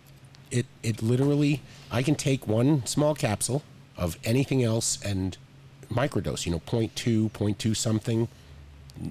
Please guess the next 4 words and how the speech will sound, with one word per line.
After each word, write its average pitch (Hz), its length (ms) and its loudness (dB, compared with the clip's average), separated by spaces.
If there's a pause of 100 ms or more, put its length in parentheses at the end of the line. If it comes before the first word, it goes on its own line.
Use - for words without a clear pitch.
(480)
completely 147 600 0
functional, 135 840 2 (720)
no 139 340 4
problem. 123 680 0